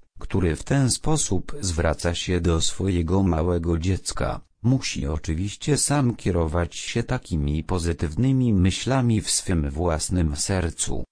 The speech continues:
a oznacza to, że takie wprowadzające w dobry nastrój sugestie nie będą ograniczane jedynie do dzieci, ale wpływać też będą na żonę, męża, sąsiadów,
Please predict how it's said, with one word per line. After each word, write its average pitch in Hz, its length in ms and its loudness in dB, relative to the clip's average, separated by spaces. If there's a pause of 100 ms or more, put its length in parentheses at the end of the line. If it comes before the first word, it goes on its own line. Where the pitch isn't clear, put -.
(120)
a 82 200 -2
oznacza 95 560 2
to, 76 400 -2 (180)
że 92 260 2
takie 117 420 0
wprowadzające 82 1000 0
w 76 140 -4
dobry 76 380 0
nastrój 110 640 2
sugestie 117 680 2
nie 90 200 2
będą 101 540 0
ograniczane 92 880 2
jedynie 78 520 2
do 80 160 0
dzieci, 80 640 -4 (220)
ale 87 240 0
wpływać 90 720 0
też - 360 -2
będą 98 480 0
na 85 180 2
żonę, 76 560 0 (220)
męża, 67 560 -2 (220)
sąsiadów, 82 960 -4